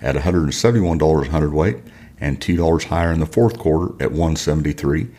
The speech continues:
for an annual average of one sixty-four sixty. Prices were forecast at a hundred and sixty-nine dollars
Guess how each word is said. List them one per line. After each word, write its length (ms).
for 220
an 160
annual 460
average 560
of 100
one 220
sixty-four 640
sixty. 520
Prices 560
were 80
forecast 720
at 120
a 40
hundred 200
and 120
sixty-nine 580
dollars 380